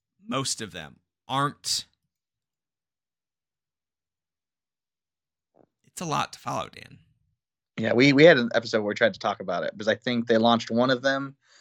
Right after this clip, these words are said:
Speaker 2: and I believe one of their big calling cards was kayfabe commentaries, which within, like, four months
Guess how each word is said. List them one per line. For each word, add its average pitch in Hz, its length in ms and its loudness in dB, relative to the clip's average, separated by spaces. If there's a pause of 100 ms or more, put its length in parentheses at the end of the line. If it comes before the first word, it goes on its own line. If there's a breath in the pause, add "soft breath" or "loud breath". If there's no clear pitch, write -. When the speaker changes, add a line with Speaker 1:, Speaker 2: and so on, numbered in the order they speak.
(260 soft breath)
Speaker 2:
and 107 80 2
I 113 80 6
believe 123 260 4
one 123 200 6
of 139 60 4
their 131 120 6
big 123 220 2
calling 131 280 2
cards 131 260 2
was 110 380 -8 (280)
kayfabe 123 400 -2
commentaries, 135 680 0
which 117 240 -6
within, 113 340 0
like, 101 340 0
four 120 280 2
months 117 460 2